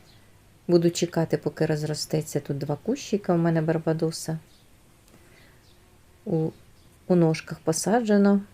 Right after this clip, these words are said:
у Jubilee Celebration. Ось така красива квітка. Теж дуже красиво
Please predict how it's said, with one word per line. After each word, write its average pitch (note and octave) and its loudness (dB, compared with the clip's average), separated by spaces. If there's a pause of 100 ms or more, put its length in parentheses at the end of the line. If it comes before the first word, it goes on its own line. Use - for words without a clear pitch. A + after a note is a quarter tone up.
у G3+ -2
Jubilee F3+ 0
Celebration. E3+ 2 (1500)
Ось F3 4
така E3+ 2
красива D#3+ -2
квітка. G3 -2 (1600)
Теж E3+ 4
дуже E3 2
красиво D#3+ 0